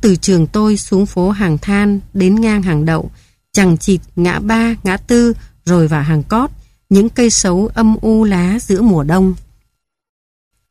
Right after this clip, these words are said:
Chúng tôi không dám bước chệch hàng, cứ cong cổ lên nhao nhao hỏi: "Khám ghẻ thế nào hả bác bếp?" "Nói lắm thế."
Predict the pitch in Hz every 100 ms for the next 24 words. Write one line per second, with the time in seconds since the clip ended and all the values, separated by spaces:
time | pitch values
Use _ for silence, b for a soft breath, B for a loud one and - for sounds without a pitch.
0 | _ _ _ - 185 208 226 208 202 -
1 | 233 220 202 202 233 302 - 170 139 160
2 | 160 139 127 b b - 214 240 269 254
3 | 240 202 147 170 220 220 214 220 214 214
4 | 202 196 175 127 - _ _ _ _ _
5 | _ _ - 254 302 220 - 277 277 226
6 | 214 226 240 - 175 220 269 269 294 349
7 | - _ _ _ _ _ _ _ _ -
8 | 175 202 220 220 254 277